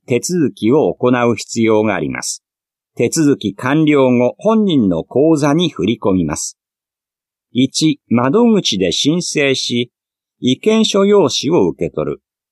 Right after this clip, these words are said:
本人確認書類を持参してください。二、耳鼻咽喉科を受診。聴力検査し、医師に意見書を記入してもらう。三、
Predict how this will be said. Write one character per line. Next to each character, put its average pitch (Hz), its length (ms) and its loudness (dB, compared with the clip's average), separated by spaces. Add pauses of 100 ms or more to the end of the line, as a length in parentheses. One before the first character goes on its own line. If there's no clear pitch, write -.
(140)
本 160 300 2
人 90 340 0
確 123 300 -2
認 185 200 0
書 180 180 -2
類 107 240 2
を 120 220 0
持 80 160 -8
参 98 300 -2
し - 80 -10
て 127 120 -4
く - 120 -8
だ 67 100 -6
さ 64 260 -8
い。 60 120 -18 (920)
二、 143 280 2 (340)
耳 156 180 0
鼻 175 280 2
咽 - 80 -2
喉 151 200 2
科 175 200 0
を 156 60 4
受 90 200 -2
診。 82 400 -2 (300)
聴 208 320 2
力 208 360 -2
検 190 220 2
査 95 200 -4
し、 - 280 -6 (200)
医 175 120 2
師 175 240 2
に 104 280 0
意 123 160 -2
見 185 280 0
書 170 220 0
を 101 140 0
記 - 200 -2
入 135 280 4
し - 100 -6
て 131 140 -4
も 87 160 0
ら 67 180 -10
う。 60 120 -16 (1080)
三、 127 440 -2